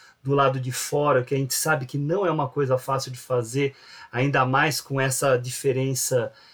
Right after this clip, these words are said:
é, de luz, né? Mas o movimento em si já é muito bonito. Todos os, os planos, de fato, são, são bonitos, como você comentou. E aí você falou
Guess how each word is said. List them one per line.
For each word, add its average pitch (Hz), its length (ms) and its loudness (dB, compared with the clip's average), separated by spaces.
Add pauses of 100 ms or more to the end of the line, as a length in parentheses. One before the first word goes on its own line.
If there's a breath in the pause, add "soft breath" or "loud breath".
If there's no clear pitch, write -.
(180 loud breath)
é, 117 180 -2
de 117 220 -2
luz, 135 680 0
né? 156 320 2
Mas 131 260 2
o 131 60 0
movimento 135 760 -2
em 123 60 -2
si 143 380 -4 (380 loud breath)
já 127 140 -2
é 131 40 2
muito 131 260 -2
bonito. 127 460 -2 (100)
Todos 170 400 4
os, 151 320 -2 (220 soft breath)
os - 140 -4
planos, 156 480 2
de 135 120 -4
fato, 139 520 0
são, 143 440 -2
são 139 340 -6
bonitos, 131 540 -4
como 139 260 -8
você 135 420 -2 (460 loud breath)
comentou. 147 640 0
E 139 100 2
aí 160 140 4
você 170 260 -2
falou 151 600 2